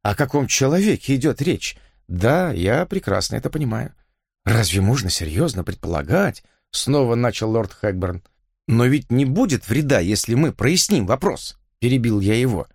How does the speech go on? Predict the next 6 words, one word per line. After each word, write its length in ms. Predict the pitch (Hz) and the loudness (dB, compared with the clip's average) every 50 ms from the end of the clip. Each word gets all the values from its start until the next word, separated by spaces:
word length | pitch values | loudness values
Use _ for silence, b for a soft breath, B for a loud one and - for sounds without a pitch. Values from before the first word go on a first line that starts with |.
| _ _ _ _ _ - | _ _ _ _ _ -6
«Вы 260 | 85 95 151 214 208 | -2 2 2 4 4
можете 400 | 165 185 220 208 202 - 175 131 | 4 2 2 2 0 0 0 0
ознакомиться 520 | 120 104 127 110 - 180 185 185 - - | 0 0 -2 -2 -2 -2 -2 -2 -2 -2
с 80 | - - | -4 -4
цифрами. 500 | - - 139 131 - 127 107 104 104 - - _ _ _ | -4 -4 -4 -4 -4 -6 -6 -6 -8 -12 -18 _ _ _
Сибири 600 | - - - - 185 226 202 160 117 87 80 - | 0 0 2 2 2 2 2 2 0 -2 -4 -8